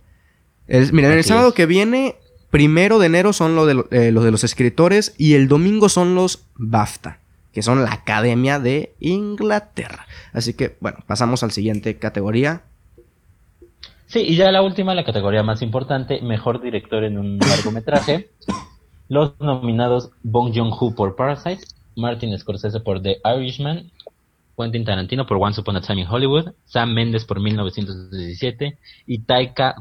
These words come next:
Speaker 2: Waititi por Jojo Rabbit.
Speaker 1: Y
Speaker 2: Y el
Speaker 1: terminó
Speaker 2: ganador,
Speaker 1: ganando.
Speaker 2: pues, Sam Mendes por mil novecientos diecisiete.
Speaker 1: Ahí está. Eh, de nuevo, mm,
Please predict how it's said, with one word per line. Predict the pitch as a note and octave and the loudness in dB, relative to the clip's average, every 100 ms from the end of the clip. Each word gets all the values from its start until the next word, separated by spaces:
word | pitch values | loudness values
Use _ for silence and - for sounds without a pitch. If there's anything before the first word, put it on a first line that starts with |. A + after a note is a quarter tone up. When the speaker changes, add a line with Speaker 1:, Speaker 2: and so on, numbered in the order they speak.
| G#2 | -4
Speaker 2:
Waititi | G2 G2+ - C3 F#2+ | -4 -4 -10 -10 -12
por | - F2+ F2 | -8 -6 -6
Jojo | F#2 F#2 F#2+ F#2 F2 | -6 -6 -6 -6 -6
Rabbit. | E2+ D#2+ D#2+ - _ - | -6 -8 -10 -20 _ -2
Speaker 1:
Y | E3+ | 0
Speaker 2:
Y | |
el | F3+ | 2
Speaker 1:
terminó | F3+ D3 C3 A2+ B2 | 2 2 2 2 2
Speaker 2:
ganador, | A#2 A#2+ C#3+ | 0 0 0
Speaker 1:
ganando. | G3 A3+ A3+ _ | -2 -6 -10 _
Speaker 2:
pues, | - F2+ - - - - _ _ _ - | -6 -6 -8 -20 -20 -20 _ _ _ -12
Sam | - F#2+ E2+ | -4 -4 -2
Mendes | E2 D#2+ D#2 D#2 | -4 -4 -6 -10
por | - D#2+ | -8 -6
mil | E2 D#2+ | -6 -6
novecientos | D#2+ D#2 F2 E2 | -6 -6 -8 -8
diecisiete. | D#2+ E2 D#2+ D#2+ - _ _ _ - | -10 -10 -10 -12 -14 _ _ _ -8
Speaker 1:
Ahí | A2+ A2 G#2+ A2 | -6 -6 -4 -4
está. | A2 - - - - - _ | -6 -8 -10 -12 -14 -16 _
Eh, | B2 A#2+ A#2+ A#2 G#2+ - - | 2 6 6 4 0 -10 -10
de | B2 A#2+ | -2 2
nuevo, | C3+ C3+ G#2+ - | 4 2 0 -6
mm, | - C3+ C3+ C#3+ C#3 C#3 | -6 0 0 0 -2 -4